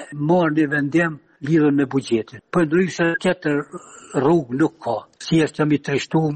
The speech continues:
qa ndiko kanë pru punën, më na orë situata në këtë vend mas njëzet e pesë vjetëve që jam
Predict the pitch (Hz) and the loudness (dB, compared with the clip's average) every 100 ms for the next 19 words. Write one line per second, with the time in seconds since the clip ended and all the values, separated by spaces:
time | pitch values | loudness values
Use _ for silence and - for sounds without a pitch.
0 | 190 - - 156 143 - _ - - _ | -8 -14 -6 -2 -2 -4 _ -20 -20 _
1 | 143 139 160 143 143 123 143 135 151 143 | -2 -2 -2 -2 -2 -2 -4 -4 -2 0
2 | 139 135 - _ - - - 131 135 139 | 0 -2 -6 _ -20 -20 -2 0 2 2
3 | 135 - - 135 135 135 131 127 - - | 0 -4 -4 0 0 0 -2 -4 -8 -20
4 | - _ - 120 131 110 131 131 123 123 | -20 _ -4 0 -2 0 0 0 -2 -4
5 | 127 127 120 - 139 127 - - 131 120 | -2 -2 -2 -2 0 0 -2 -2 -2 0
6 | 117 127 117 113 120 123 127 | 0 0 -2 -6 -4 -2 -2